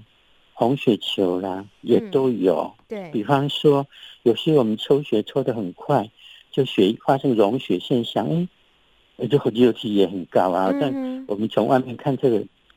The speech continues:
Speaker 1: 这一根血怎么看起来有溶血的样子哈？
Speaker 2: 对。
Speaker 1: 那有些人急性心肌梗塞的病人，哎，他就G O T，G O T很高哦，就这一项哦。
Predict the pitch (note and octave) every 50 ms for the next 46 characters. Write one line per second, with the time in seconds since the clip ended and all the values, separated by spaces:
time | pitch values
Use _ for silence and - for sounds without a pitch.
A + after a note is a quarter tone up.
0 | _ _ - - C#3 C#3 C3 - C3+ C3 C3+ - - A2 F#2 - - G2+ F#2+ F#2
1 | - - - C#3+ B2+ - - A2+ F#2+ F#2+ F#2 F2+ E2+ F#2 F#2+ G2+ A2+ - - G2
2 | D#2+ G2 F#2 A2+ A#2+ A2+ G#2+ G#2 F#2 - _ - - - - - - - A3+ G#3
3 | F#3+ F3 D#3+ E3 G3 - _ _ _ F3+ F3+ E3+ A2+ G2+ G3+ - E3+ D#3 C#3+ A#2
4 | A2 A#2 - _ _ _ _ _ _ _ - - C#3 C#3+ - F3+ D3+ C#3+ - D#3
5 | C#3 - D3+ D3 - C3+ G2+ G2 - - D3+ A#2+ B2+ A2+ F#2 - C3+ A#2 G#2 G2
6 | F2 D2+ - - - D3 C#3+ - F3 E3+ D#3+ D#3+ - _ _ _ _ _ _ _
7 | _ _ _ _ - F3 D#3 - - D#3 D3+ D3 C#3+ C3+ C3 C#3+ C#3+ C#3+ - -
8 | _ - - D#3 D3 D3 - - D3+ C#3 G2 F#2 - C3+ A#2+ A2+ A2+ A2+ A2 B2
9 | - - G#3+ - D3+ B2+ B2+ B2 A#2+ - - C3+ B2 A2+ G#2 G2 F#2 F2+ F#2+ -